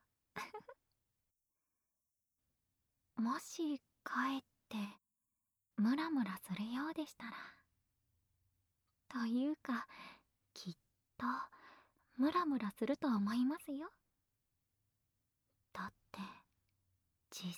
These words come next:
際には、一度もお射精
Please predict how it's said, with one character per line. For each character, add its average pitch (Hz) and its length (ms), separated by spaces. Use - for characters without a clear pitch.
際 233 240
に 277 220
は、 - 340
一 190 360
度 285 100
も 311 240
お 320 80
射 359 220
精 - 180